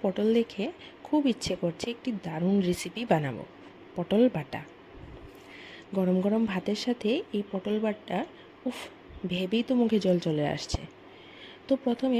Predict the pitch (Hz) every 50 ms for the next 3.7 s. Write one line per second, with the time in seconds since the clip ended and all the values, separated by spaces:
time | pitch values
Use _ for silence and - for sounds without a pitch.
0 | 240 - 233 208 - 202 202 202 208 214 226 226 - 247 240 202 175 165 170 165
1 | 170 170 170 - 208 208 220 202 180 - - - 180 180 170 165 165 214 262 -
2 | - - 175 170 165 - - - 190 190 196 - - 196 180 214 269 - - -
3 | 208 190 202 180 - 175 160 147 147 143 143 139 143 143